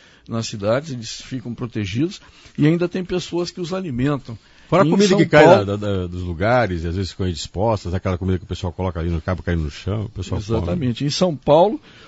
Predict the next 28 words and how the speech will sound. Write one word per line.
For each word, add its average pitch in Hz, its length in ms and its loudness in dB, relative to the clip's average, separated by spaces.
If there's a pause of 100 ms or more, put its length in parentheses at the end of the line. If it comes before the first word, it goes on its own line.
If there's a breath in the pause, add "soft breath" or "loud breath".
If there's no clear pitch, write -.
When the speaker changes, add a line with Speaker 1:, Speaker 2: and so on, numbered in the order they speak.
Speaker 1:
o 143 240 4
vereador 147 640 6
Gilberto 127 840 2
Natalini, 135 760 0 (300 soft breath)
do 127 240 0
P 160 200 2
V, 131 340 -4
fez 156 280 -4
um 151 100 -10
projeto 127 540 -4
de 135 120 -2
lei 147 300 2 (460 soft breath)
que 156 140 0
prevê 160 320 2
o 165 100 0
seguinte, 131 540 -8
a 139 80 -8
pessoa 139 420 -6
que - 140 -8
der 139 260 -4
milho 175 320 -4
aos 165 160 -6
pombos 131 280 -2
ou 120 100 -6
der 147 160 -4
comida 151 420 -8
aos 127 160 -8
pombos 147 400 -10